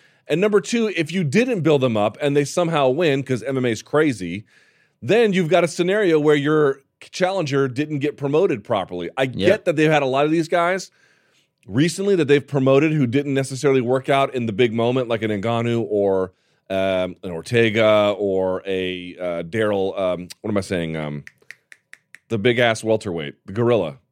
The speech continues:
Speaker 2: Um,
Speaker 1: Till.
Speaker 2: Till.
Speaker 1: Th-,
Speaker 2: Darren Till.
Speaker 1: that when they, when they, when they were trying to turn a corner, didn't reach that moment. Big deal.
Speaker 2: Yeah.
Speaker 1: All those guys, well, less so Ngannou, but the case of Till and Ortega,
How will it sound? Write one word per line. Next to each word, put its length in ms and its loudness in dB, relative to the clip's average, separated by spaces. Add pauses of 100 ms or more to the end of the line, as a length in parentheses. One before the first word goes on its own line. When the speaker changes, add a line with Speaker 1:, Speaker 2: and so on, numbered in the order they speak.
(560)
Speaker 2:
Um, 380 2
Speaker 1:
Till. 400 2 (100)
Speaker 2:
Till. 220 2 (420)
Speaker 1:
Th-, 120 -4
Speaker 2:
Darren 200 2
Till. 80 0
Speaker 1:
that 220 0
when 120 2
they, 120 4
when 300 2
they, 140 2
when 300 -2
they 60 0
were 80 2
trying 220 0
to 80 -2
turn 140 -2
a 40 0
corner, 320 0
didn't 300 0
reach 240 -2
that 180 0
moment. 400 -4 (540)
Big 180 2
deal. 380 0 (460)
Speaker 2:
Yeah. 120 2
Speaker 1:
All 140 6
those 180 4
guys, 300 4
well, 180 2
less 240 0
so 220 4
Ngannou, 440 -2
but 140 -4
the 60 -16
case 200 0
of 80 -14
Till 380 0
and 480 -2
Ortega, 300 -4